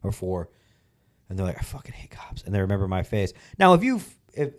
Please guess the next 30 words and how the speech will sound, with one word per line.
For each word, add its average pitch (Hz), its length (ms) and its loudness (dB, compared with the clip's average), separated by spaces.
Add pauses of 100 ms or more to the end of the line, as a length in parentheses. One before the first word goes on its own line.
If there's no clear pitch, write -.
(120)
now, 143 240 -6
but 147 160 -2
if - 60 -6
it's 143 180 -4
something 160 280 0
that 131 80 0
I 139 160 2
find 110 520 -4
justifiably, 101 840 -4
or, 95 180 -6 (280)
you 110 100 -8
know, 95 240 -8 (240)
to - 100 -12
charge 107 340 -4
someone 95 300 -14
with, 98 180 -10 (880)
then 120 100 -6
I'm 123 100 -6
okay 127 260 -6
with 82 160 -6
it 80 40 -10
and 80 100 -12
I 101 60 -10
can 80 100 -18
sleep - 260 -10
at - 100 -16
night, 64 240 -20 (100)
you 104 120 -14
know. 85 300 -14
But, 101 360 -4